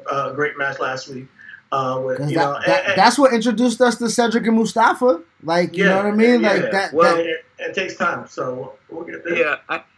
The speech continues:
Speaker 3: I just still look at Swerve sometimes, like, the way Swerve came in, like, when Swerve first got signed, he was, like,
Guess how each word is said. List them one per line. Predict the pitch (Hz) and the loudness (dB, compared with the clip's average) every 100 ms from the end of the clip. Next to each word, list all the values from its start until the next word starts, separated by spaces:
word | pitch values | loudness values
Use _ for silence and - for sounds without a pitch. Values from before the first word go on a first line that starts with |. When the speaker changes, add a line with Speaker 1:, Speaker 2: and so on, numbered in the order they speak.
| _ | _
Speaker 3:
I | - 247 | -2 0
just | 269 - | -2 -2
still | 208 190 | -2 0
look | 180 | -2
at | 156 | -6
Swerve | - 151 147 147 | -4 0 0 0
sometimes, | 139 135 - 127 123 120 | -4 -6 0 2 2 0
like, | 113 113 - | -2 -2 -6
the | - | -6
way | 117 151 180 | -2 0 0
Swerve | - 151 147 143 | -4 0 0 -2
came | 139 127 117 | -6 -6 -6
in, | 120 117 107 101 - _ _ _ _ _ _ | -6 -6 -6 -8 -12 _ _ _ _ _ _
like, | 117 120 110 | -4 -4 -4
when | 120 | -6
Swerve | - 160 180 196 175 | -6 2 2 2 -2
first | - 147 147 - | 0 0 0 -2
got | 127 | -4
signed, | - - 123 113 107 - | -4 -4 -4 -4 -8 -8
he | 139 156 | -8 -6
was, | 143 117 - | -6 -6 -2
like, | 113 113 101 | 0 0 -4